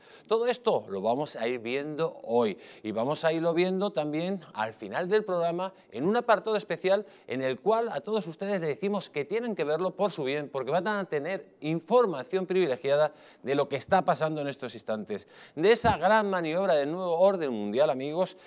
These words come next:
que pretende de alguna forma condicionarnos a todos y llevarnos a ese gran reseteo, y ese gran reseteo desgraciadamente lo quieren hacer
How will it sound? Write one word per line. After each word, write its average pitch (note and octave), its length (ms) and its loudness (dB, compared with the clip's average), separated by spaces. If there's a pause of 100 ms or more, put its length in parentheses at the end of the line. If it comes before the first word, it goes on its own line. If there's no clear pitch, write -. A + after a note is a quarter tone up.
(140)
que F3+ 180 2
pretende G#3 880 2
de A#2+ 180 -2
alguna C#3 380 0
forma C#3+ 580 -2
condicionarnos C#3+ 1000 -2
a A2 160 0
todos D3 440 -4
y B2+ 140 -6
llevarnos D#3 560 -4 (200)
a D3 140 -2
ese D#3+ 220 -6
gran F3+ 320 -2
reseteo, C#3+ 640 -2 (340)
y A#2 80 -4
ese D#3 180 -2
gran D#3 180 2
reseteo C#3 360 -4
desgraciadamente C3 1000 -2
lo A#2 280 0
quieren D#3+ 300 -4
hacer C3 380 -4